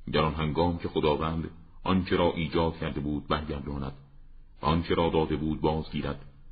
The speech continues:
و از احسانی که فرموده بود سؤال کند. پس چه اندکند کسانی که تقوا را قبول کنند و آنچنان که شایستهٔ تقواست با آن عمل کنند. آنان در شمارش در اقلیتند و آنان هستند که خداوند سبحان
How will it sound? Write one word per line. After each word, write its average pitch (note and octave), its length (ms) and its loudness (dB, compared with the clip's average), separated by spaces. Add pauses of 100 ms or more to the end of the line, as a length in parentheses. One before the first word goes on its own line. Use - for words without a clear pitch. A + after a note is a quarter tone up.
(200)
و - 40 -8
از D2+ 140 4 (100)
احسانی F#2 500 2
که D2+ 120 -6
فرموده D2 420 -4
بود C#2+ 220 -4
سؤال - 300 -6
کند. - 340 -10 (880)
پس - 180 2
چه - 80 4
اندکند F#2+ 600 2
کسانی F2+ 400 2
که E2+ 140 0
تقوا E2+ 380 -2
را D#2+ 140 4
قبول E2 340 -2
کنند D2 420 -2 (600)
و - 40 -2
آنچنان F2+ 480 2
که G2 100 -2
شایستهٔ E2 520 0
تقواست D#2+ 560 -2
با D2+ 60 -2
آن D2 140 -2
عمل D2+ 280 -4
کنند. C2+ 400 -8 (1500)
آنان E2+ 380 4
در E2 140 4
شمارش D#2+ 520 2
در E2 260 -2
اقلیتند D2 1000 -2 (180)
و - 40 -2
آنان D#2+ 360 0
هستند D2+ 500 -2
که D#2 80 -4
خداوند D2 560 0
سبحان C#2+ 440 -4